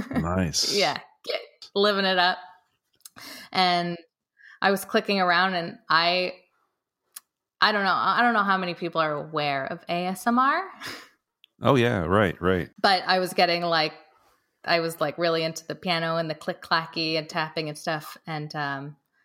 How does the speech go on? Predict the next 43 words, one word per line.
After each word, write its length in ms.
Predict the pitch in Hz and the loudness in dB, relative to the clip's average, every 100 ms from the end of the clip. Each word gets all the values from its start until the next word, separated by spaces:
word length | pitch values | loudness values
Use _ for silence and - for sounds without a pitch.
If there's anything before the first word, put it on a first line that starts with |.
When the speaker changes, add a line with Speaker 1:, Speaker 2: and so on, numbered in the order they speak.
| _ _ _ _ _ | _ _ _ _ _
Speaker 2:
I 80 | 165 | -2
was 140 | 160 - | -2 0
like, 140 | 208 | 2
"Oh, 60 | 226 | 4
I'm 180 | 240 | 4
gonna 300 | 262 240 190 - | 2 0 0 -4
quick 200 | - 196 | -2 -2
videotape," 500 | 185 180 175 165 160 | 0 0 0 -2 0
'cause 120 | - 240 | 0 2
sometimes 380 | 220 277 330 | 2 2 2
I'll 320 | 233 196 190 - | 2 2 -2 -10
straight 280 | - 185 | -2 0
up 100 | 170 | 2
make 240 | 170 165 - | 0 -4 -2
my 160 | 165 | -2
own 100 | 165 | 0
A 100 | 165 160 | 0 -2
S 160 | 160 | -4
M 100 | 160 | -2
R 120 | 151 156 | -2 -2
videos 440 | 151 151 151 151 | -4 -4 -6 -8
if 140 | 151 | -8
I 60 | 151 | -8
feel 260 | 151 165 151 | -4 -4 -2
like 360 | 147 156 - - | -4 -6 -8 -6
people 260 | 208 180 180 | -4 -2 -2
aren't 160 | 175 | 0
making 360 | 170 156 160 156 | -2 -4 -6 -6
good 160 | 147 143 | -6 -6
enough 300 | 143 143 - | -8 -8 -8
ones. 440 | 131 - - - _ - | -6 -8 -14 -20 _ -4
I 140 | 113 175 | 2 4
can 160 | 185 | 4
listen 320 | 156 160 175 151 | 2 -2 -4 -8
to 100 | 160 | -2
them 320 | 135 160 - | -2 -2 -14
Speaker 1:
<laughs> 40 | _ | _
Speaker 2:
when 120 | 165 | -6
I'm 140 | 143 - | -6 -2
trying 280 | 185 160 175 | 0 0 -2
to 140 | - 269 | -12 -18
<laughs> 80 | - | -8
relax. 380 | 311 254 359 247 | -8 -2 -2 -4